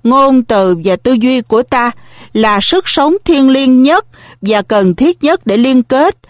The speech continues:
thống nhất mọi hành vi trong chủ đích đem đến kết quả cho việc tu tập. Ba phép tu tập trên đây thật ra là một cách trình bày đơn giản hóa và tóm lược của bát chánh đạo,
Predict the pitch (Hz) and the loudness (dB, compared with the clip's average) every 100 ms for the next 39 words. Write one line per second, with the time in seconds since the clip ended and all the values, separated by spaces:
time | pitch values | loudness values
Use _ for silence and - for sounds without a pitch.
0 | - - - 277 330 330 381 240 180 185 | -20 -12 -4 0 2 2 0 0 0 0
1 | 240 196 175 175 254 254 254 233 196 185 | -2 -2 -2 0 -2 0 0 0 0 0
2 | 247 370 - 226 220 208 214 247 339 - | 0 -4 -4 -2 0 0 0 0 -2 -6
3 | _ - _ - 311 - - 202 185 165 | _ -20 _ -2 0 -2 -6 -2 -2 -2
4 | 190 320 - 233 196 185 180 190 - _ | -2 -4 -2 -2 -2 0 0 -2 -6 _
5 | - 240 226 190 180 _ _ _ _ _ | -2 -2 -2 -4 -4 _ _ _ _ _
6 | _ _ _ _ _ _ - - - 226 | _ _ _ _ _ _ -20 -20 -8 -2
7 | 285 302 294 311 320 403 - 285 254 - | 0 0 0 0 0 -2 -2 -4 -2 -4
8 | 254 269 269 269 269 - - - 208 - | 0 0 0 0 -4 -8 -20 -6 -4 -2
9 | 302 285 202 185 - - - 208 208 202 | -2 0 -2 -4 -8 -18 -8 0 2 0
10 | 202 311 359 247 202 185 185 180 240 262 | -2 -4 -2 0 0 0 -2 0 0 0
11 | 202 196 254 240 269 370 220 269 233 330 | 0 -2 -2 -2 0 -2 -2 -2 -2 0
12 | 247 170 - 175 180 269 196 262 339 - | 0 0 -2 0 0 -2 -2 -4 -4 -4
13 | 240 311 190 165 175 | -2 0 0 0 -2